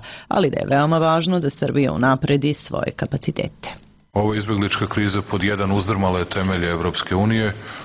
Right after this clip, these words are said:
Speaker 2: pod dva, pokazala je da između zemalja Evropske unije caruje egoizam, a ne solidarnost, i pod tri, pokazala je kako se i sve druge zemlje koje ne pripadaju Evropskoj uniji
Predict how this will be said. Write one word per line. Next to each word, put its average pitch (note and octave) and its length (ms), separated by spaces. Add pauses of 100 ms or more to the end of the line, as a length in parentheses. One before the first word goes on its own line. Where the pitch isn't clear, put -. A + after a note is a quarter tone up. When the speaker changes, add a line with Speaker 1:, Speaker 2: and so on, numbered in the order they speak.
(180)
Speaker 2:
pod G2 120
dva, G2+ 220
pokazala F#2+ 680
je F2 140 (200)
da G2+ 140
između G#2+ 400
zemalja G2 440
Evropske F#2 480
unije F#2 260
caruje F2+ 520
egoizam, F2+ 600 (300)
a F#2 120
ne F#2 120
solidarnost, G2+ 920 (220)
i A2 80
pod A2 200
tri, B2+ 340 (260)
pokazala G#2+ 640
je G2 200 (360)
kako G#2+ 280
se G#2 260
i G2 40
sve A2 220
druge A2+ 320
zemlje G2 360
koje G2 240
ne F#2+ 60
pripadaju G2 560
Evropskoj F#2 500
uniji F#2 380